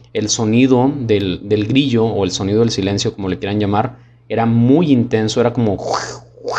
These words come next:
y cada vez que se oía eso, pues mi cuerpo vibraba. Tuve algunas visiones, de repente veía el Cerro La Silla, como comentaba ahorita, de repente veía partes del cuarto. Eh,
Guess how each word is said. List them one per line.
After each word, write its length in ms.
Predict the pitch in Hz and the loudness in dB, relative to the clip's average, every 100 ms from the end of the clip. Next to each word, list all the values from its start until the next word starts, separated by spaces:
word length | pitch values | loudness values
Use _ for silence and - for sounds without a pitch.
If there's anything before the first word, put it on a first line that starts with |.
| - - - - - - - - - - - - - - _ _ _ - | -6 -8 -14 -18 -12 -8 -8 -10 -14 -14 -8 -8 -10 -16 _ _ _ -12
y 100 | 110 | -6
cada 220 | 120 117 | 0 2
vez 160 | 135 - | 2 0
que 100 | 151 | -2
se 160 | - | 2
oía 480 | 113 107 160 131 110 | 2 4 4 2 0
eso, 260 | 107 143 - | 0 -2 -2
pues 180 | 110 | -4
mi 140 | 110 110 | -4 -8
cuerpo 380 | - 104 - 120 | -6 -6 -2 2
vibraba. 680 | 113 104 120 123 160 - - | 2 4 4 2 0 -4 -8
Tuve 200 | - 123 | 2 4
algunas 320 | 120 117 113 101 | 4 4 2 0
visiones, 560 | 98 117 120 120 117 | 0 0 2 2 2
de 60 | 110 | 2
repente 380 | 104 - 98 104 | 0 -4 -4 0
veía 180 | 101 | 2
el 80 | 101 | 0
Cerro 260 | - 98 95 | -2 -2 -2
La 140 | 85 | -2
Silla, 520 | - 123 113 107 104 - - | 0 0 2 2 0 -6 -12
como 260 | 92 90 | -6 -6
comentaba 380 | - 95 - 98 | -4 -4 -2 -2
ahorita, 320 | 101 95 107 | -2 -2 -4
de 80 | 101 | -4
repente 340 | 98 - 98 | -6 -8 -6
veía 260 | 104 98 95 | -2 0 -2
partes 300 | 95 95 98 | -4 -6 -6
del 180 | 87 82 | -6 -4
cuarto. 600 | - 110 110 - 104 101 - - - - | 0 0 0 -4 -6 -6 -18 -20 -18 -8
Eh, 300 | 101 101 | -4 -4